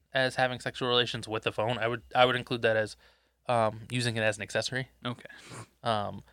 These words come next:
Speaker 1: but I'm th-, I'm thinking, like, you're gonna actual have intercourse with this phone. You're gonna find the charging port and somehow expand it as little as necessary.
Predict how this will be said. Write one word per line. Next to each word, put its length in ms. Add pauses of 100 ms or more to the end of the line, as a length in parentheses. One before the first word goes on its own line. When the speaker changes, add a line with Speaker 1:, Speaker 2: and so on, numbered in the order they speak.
(200)
Speaker 1:
but 180
I'm 200
th-, 180
I'm 120
thinking, 420
like, 180
you're 120
gonna 220
actual 480
have 440 (340)
intercourse 480
with 120
this 120
phone. 240
You're 100
gonna 140
find 500 (380)
the 80
charging 380
port 320 (200)
and 140
somehow 640
expand 520
it 160 (1500)
as 220
little 220
as 100
necessary. 480